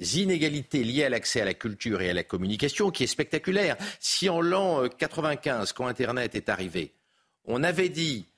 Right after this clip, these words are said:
qu'en deux mille vingt-trois, même pas, euh, trente ans plus tard, on aurait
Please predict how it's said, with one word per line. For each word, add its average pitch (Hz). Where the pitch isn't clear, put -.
qu'en 117
deux 127
mille 156
vingt-trois, 139
même 131
pas, 139
euh, 107
trente 131
ans 127
plus -
tard, 107
on 120
aurait 120